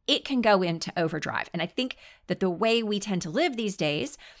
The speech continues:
allows it to go into overdrive a whole lot. We're always online or often online. We have social media, especially Instagram and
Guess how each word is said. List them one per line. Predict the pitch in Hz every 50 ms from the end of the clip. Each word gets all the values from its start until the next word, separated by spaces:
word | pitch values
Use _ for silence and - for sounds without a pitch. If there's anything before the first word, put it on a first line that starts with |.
| -
allows | - 320 320 320 302 254 214 -
it | - -
to | - -
go | 170 151
into | 123 - - -
overdrive | 160 139 139 - 117 113 92 - - _
a | - 175
whole | 156 - - 156 147 123
lot. | 139 156 143 - - - - - - -
We're | - 190 185 -
always | - 160 151 151 160 156
online | 185 208 220 220 180 151 156 170 220 - -
or | - 180 - -
often | - 151 - - - 151 156
online. | 113 143 123 110 135 - - 165 214 262 _ _ - - - - - _
We | - 180 196
have | 196 190 180
social | - - - 196 175 185 - - 240 233
media, | 226 202 165 156 - - 131 123 110 202 247 - _ -
especially | 185 - - - 127 139 - - 185 202 208
Instagram | - 175 165 160 156 143 - - - 160 156 - - 127 143 131 92 95 156 160 180 208
and | 180 156 175